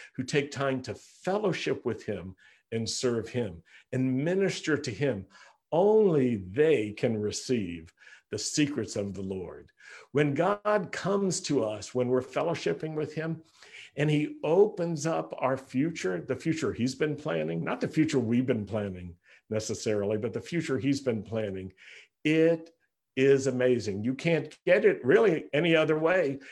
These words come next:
It's only available for those who take time to fellowship with the Lord.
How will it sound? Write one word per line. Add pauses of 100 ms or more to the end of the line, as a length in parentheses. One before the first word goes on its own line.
(100)
It's (120)
only
available
for
those (260)
who
take
time
to
fellowship
with
the
Lord.